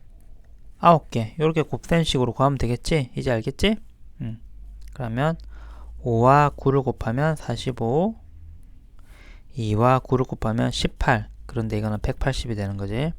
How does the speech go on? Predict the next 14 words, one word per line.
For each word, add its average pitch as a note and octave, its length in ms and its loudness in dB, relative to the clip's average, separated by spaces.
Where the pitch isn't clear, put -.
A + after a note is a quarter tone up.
음. C3 200 -12
요 C#3+ 100 4
덧셈식이야. - 640 -6
그러면 C3 400 -4
오와 C3+ 480 4
영을 C3+ 260 2
더하면 A#2 520 0
오, G#2+ 240 -6
사와 B2+ 600 0
팔을 C#3 260 2
더하면 A#2+ 380 0
십이. - 480 -4
요 A#2+ 120 -4
받아올림하고, A#2 1040 -4